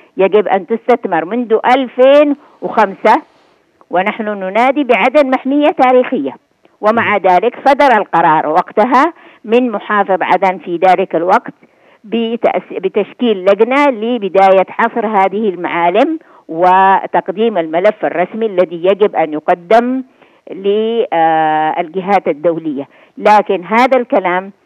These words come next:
لم يتم العمل به لا أب-، فيما بعد، وتغير المحافظ المعني في ذلك الوقت لتأتي أيضا قوافل من المحافظين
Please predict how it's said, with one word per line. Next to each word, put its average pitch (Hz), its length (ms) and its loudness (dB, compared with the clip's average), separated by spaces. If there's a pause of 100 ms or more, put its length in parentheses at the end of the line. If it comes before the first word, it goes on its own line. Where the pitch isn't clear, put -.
(120)
لم 285 240 2
يتم 262 420 2
العمل 202 420 0
به 190 340 -2
لا 165 280 0
أب-، 165 140 -4 (160)
فيما 196 280 -2
بعد، 165 300 0 (1080)
وتغير 214 600 2
المحافظ 208 560 0
المعني 202 420 -2
في 196 260 -8
ذلك 202 300 0
الوقت 196 360 0 (360)
لتأتي 214 720 -2
أيضا 220 300 2 (160)
قوافل 226 580 4
من 196 120 -6
المحافظين 196 920 -2